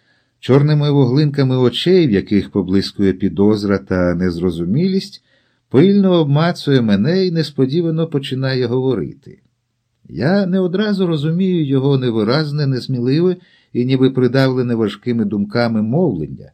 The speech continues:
Здогадуюся, що він запитує про бабу Магду. Відповідаю, що вона виїхала в Донецьк і більше тут не проживає. Кілька секунд він стоїть розгублений і сумний,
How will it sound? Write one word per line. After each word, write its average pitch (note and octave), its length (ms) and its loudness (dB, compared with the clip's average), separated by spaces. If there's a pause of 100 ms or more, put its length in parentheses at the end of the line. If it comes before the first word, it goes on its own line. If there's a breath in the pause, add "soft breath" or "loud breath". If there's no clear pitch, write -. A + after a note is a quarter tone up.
(580 soft breath)
Здогадуюся, B2 1200 0
що - 380 0
він A2+ 340 2
запитує A2+ 640 0
про G#2 420 0
бабу G#2+ 460 0
Магду. G2+ 580 -4 (400)
Відповідаю, G#2+ 840 0
що A2+ 260 -6
вона G2+ 340 2
виїхала A2+ 540 0
в G#2 100 -4
Донецьк C3+ 600 -2
і - 40 -12
більше F3 560 -2
тут A#2+ 300 -6
не A2+ 240 0
проживає. B2 880 -4 (840)
Кілька D#2 260 -8
секунд B2 540 -2
він G#2 200 0
стоїть G2+ 680 -4
розгублений B2 840 -4
і A#2 120 -6
сумний, A#2 760 -2